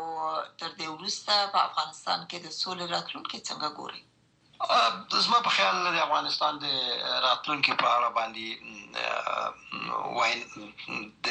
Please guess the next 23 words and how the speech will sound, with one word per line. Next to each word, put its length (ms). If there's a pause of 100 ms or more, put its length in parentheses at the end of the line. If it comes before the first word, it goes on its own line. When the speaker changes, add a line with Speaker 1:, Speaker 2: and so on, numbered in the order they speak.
(140)
Speaker 2:
سولې 460
په 100
اړه 200
باندې، 300 (760)
آه، 140
به 160
دا 180
ډېر، 240 (140)
آه، 280
د 120
وخت 300
نه 80
وړاندې 480
وي 180 (220)
چې 140 (540)
خبرې 300
وشي. 360 (960)
آه، 100
تر 120
اوسه 280
پورې 260 (100)
داسې 260 (320)
کوټلي، 540